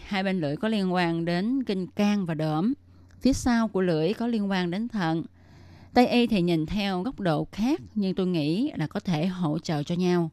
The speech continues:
Cho nên á, có rất nhiều chứng về đường tiêu hóa, nhất là ở dạ dày, ta có thể nhìn thấy ở lưỡi. Tôi lấy ví dụ, bận lưỡi của người bệnh này rất là dày, bận vàng. Theo Tây y,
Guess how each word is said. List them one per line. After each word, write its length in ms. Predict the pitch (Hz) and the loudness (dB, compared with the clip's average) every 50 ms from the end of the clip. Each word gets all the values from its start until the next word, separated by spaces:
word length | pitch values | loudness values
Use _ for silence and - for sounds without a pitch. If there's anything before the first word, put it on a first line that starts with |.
| - - - - - - - - - | -8 -18 -20 -20 -20 -20 -20 -4 0
Cho 100 | 208 202 | 2 4
nên 240 | 208 202 190 190 | 4 4 4 2
á, 160 | 196 214 226 - - - - - - - | 0 -2 -2 -4 -10 -20 -20 -20 -2 0
có 160 | 214 220 285 | 2 4 4
rất 180 | 349 359 349 269 | 2 2 2 2
nhiều 200 | 208 175 160 156 | 4 4 4 2
chứng 360 | - - 202 202 262 311 359 262 | 2 0 0 2 2 0 0 0
về 160 | - 175 160 | 0 0 0
đường 220 | 170 170 160 156 147 | 2 2 0 0 0
tiêu 220 | - 180 180 175 | 0 -2 -2 0
hóa, 420 | 180 185 180 185 196 226 277 320 - - | 0 -2 -2 -2 -2 -2 -4 -6 -6 -6
nhất 260 | - - 220 233 - | -4 -2 -2 0 0
là 80 | 226 - | -2 -4
ở 80 | - 143 | -4 -4
dạ 240 | 160 160 151 143 156 156 | -4 -4 -4 -2 -2 -2
dày, 220 | 180 175 165 156 | 0 0 0 -2
ta 140 | - - 175 | -2 -2 -4
có 140 | - - - | -4 -4 -4
thể 180 | - 165 151 156 | -2 -2 0 0
nhìn 220 | 180 185 151 156 | 0 0 0 -2
thấy 160 | 156 175 180 | -2 -4 -4
ở 140 | - - 156 | -4 -4 -4
lưỡi. 400 | 175 170 160 160 156 165 214 277 - - - - - - - - - | -2 -2 -2 -2 -2 -2 -2 -4 -6 -10 -18 -20 -20 -20 -20 -10 0
Tôi 120 | - 220 233 | 4 4 6
lấy 120 | 226 254 | 6 4
ví 120 | 269 294 | 4 2
dụ, 340 | 247 226 185 156 156 165 160 - - - - - - | 2 2 2 2 2 0 -2 -4 -10 -18 -20 -10 0
bận 200 | - 185 190 202 | 2 2 2 4
lưỡi 220 | 190 175 170 190 254 | 4 4 2 2 2
của 240 | - 196 170 165 | 2 2 4 4
người 180 | 214 220 196 170 | 4 4 2 2
bệnh 300 | 160 165 160 160 160 175 | 2 2 0 0 2 2
này 220 | 180 165 156 160 | 2 2 2 2
rất 180 | 185 285 - - | 0 0 -2 -2
là 60 | 175 | -2
dày, 440 | 170 165 170 170 170 156 151 151 135 - - - - - 202 | 0 2 2 2 2 2 0 -2 -4 -8 -14 -20 -20 -14 -2
bận 320 | - - 160 160 170 175 | 0 2 2 2 2 0
vàng. 340 | 156 185 175 175 160 151 147 - - - - - | 0 0 0 0 0 -2 -4 -6 -12 -20 -20 -2
Theo 120 | - 220 208 | 0 2 2
Tây 160 | 202 196 190 | 4 2 0
y, 380 | - - 202 202 190 175 175 | 0 0 0 2 2 0 -2